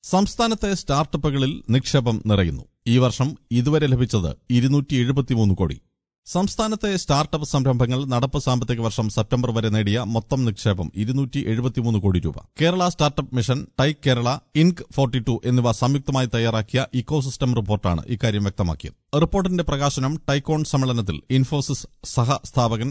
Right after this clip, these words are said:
എസ് ഡി ഷിബുലാൽ പ്രകാശനം ചെയ്തു. പ്രതീക്ഷ നൽകുന്ന ഒട്ടേറെ സ്റ്റാർട്ടപ്പ് സംരംഭങ്ങളും ആശയങ്ങളും കേരളത്തിൽ നിന്ന് ഉയർന്നു വരുന്നുണ്ടെന്ന് എസ് ഡി ഷിബുലാൽ പറഞ്ഞു.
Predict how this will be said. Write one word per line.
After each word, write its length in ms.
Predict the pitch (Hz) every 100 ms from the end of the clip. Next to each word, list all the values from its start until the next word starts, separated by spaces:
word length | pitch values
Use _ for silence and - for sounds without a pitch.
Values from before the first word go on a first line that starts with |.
| -
എസ് 180 | 120
ഡി 120 | 127 113
ഷിബുലാൽ 440 | - 135 127 90
പ്രകാശനം 500 | - 107 98 - 90
ചെയ്തു. 200 | 73 - - -
പ്രതീക്ഷ 360 | 151 185 196 214
നൽകുന്ന 440 | 196 175 165 156 -
ഒട്ടേറെ 400 | 117 151 143 147
സ്റ്റാർട്ടപ്പ് 460 | - 127 135 120
സംരംഭങ്ങളും 560 | - 117 107 113 113 117 -
ആശയങ്ങളും 520 | 110 - 120 117 107
കേരളത്തിൽ 420 | 104 117 110 117
നിന്ന് 220 | 104 104 101
ഉയർന്നു 320 | 110 120 117
വരുന്നുണ്ടെന്ന് 500 | 110 98 101 95 107 -
എസ് 200 | - -
ഡി 80 | 110
ഷിബുലാൽ 420 | - 104 98 80 -
പറഞ്ഞു. 300 | 87 73